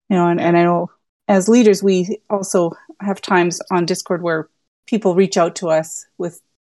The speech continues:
different things that they're, they're going through, like anger, stress, conflict, like whether it's in game or otherwise. Like, how does clan leadership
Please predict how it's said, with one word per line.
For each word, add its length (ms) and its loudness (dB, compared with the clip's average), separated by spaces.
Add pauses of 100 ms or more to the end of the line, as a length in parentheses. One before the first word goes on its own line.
(420)
different 320 -6
things 300 -6
that 120 -8
they're, 320 -8
they're 140 -6
going 220 -2
through, 180 -8
like 220 -6
anger, 540 -4
stress, 580 -4
conflict, 580 -4
like 260 -6
whether 240 -6
it's 200 -12
in 120 -8
game 240 0
or 100 -2
otherwise. 460 0
Like, 220 -6
how 320 4 (100)
does 160 -2
clan 340 -4
leadership 440 -4